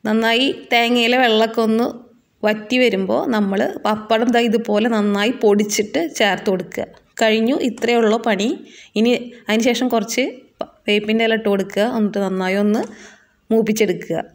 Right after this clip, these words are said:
നമ്മളെ പപ്പടത്തോരൻ റെഡിയാണ്. നല്ല ടേസ്റ്റാണ്. പെട്ടെന്ന് നമുക്ക് വീട്ടിലുണ്ടാക്കാൻ പറ്റുന്ന ഒരു തോരനാണ്. അപ്പോൾ പച്ചക്കറിയൊന്നും ഇല്ലെങ്കിലും വീട്ടിൽ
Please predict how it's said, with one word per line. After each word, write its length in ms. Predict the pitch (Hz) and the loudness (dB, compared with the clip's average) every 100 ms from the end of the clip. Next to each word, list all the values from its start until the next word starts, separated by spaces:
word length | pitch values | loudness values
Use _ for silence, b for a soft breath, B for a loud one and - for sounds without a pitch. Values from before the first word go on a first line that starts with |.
| _ _ | _ _
നമ്മളെ 260 | 185 185 196 277 | -6 -2 -4 -2
പപ്പടത്തോരൻ 640 | 202 202 202 202 208 202 220 | -6 -4 -2 0 0 0 2
റെഡിയാണ്. 360 | 220 190 190 202 233 | 0 0 0 0 0
നല്ല 140 | 196 190 | -2 0
ടേസ്റ്റാണ്. 580 | 202 202 - 226 196 202 262 220 | 0 0 -2 -2 -2 -2 -2 -4
പെട്ടെന്ന് 380 | 233 226 269 269 | -4 -2 0 2
നമുക്ക് 220 | 254 240 247 | 2 0 -2
വീട്ടിലുണ്ടാക്കാൻ 520 | 226 226 226 202 208 | -2 -2 -2 -2 -2
പറ്റുന്ന 240 | 208 208 214 | -4 -2 -2
ഒരു 80 | 220 | 0
തോരനാണ്. 520 | 208 185 202 196 185 277 - - | -2 -2 -4 -4 -4 -8 -10 -10
അപ്പോൾ 220 | - 190 202 208 B B B - | -2 -2 -2 -8 B B B -6
പച്ചക്കറിയൊന്നും 540 | 190 214 214 220 226 220 | -2 -2 0 2 2 2
ഇല്ലെങ്കിലും 380 | 202 196 220 311 - _ B B B B B - | 2 0 -2 -4 -10 _ B B B B B -2
വീട്ടിൽ 260 | 202 202 | -2 0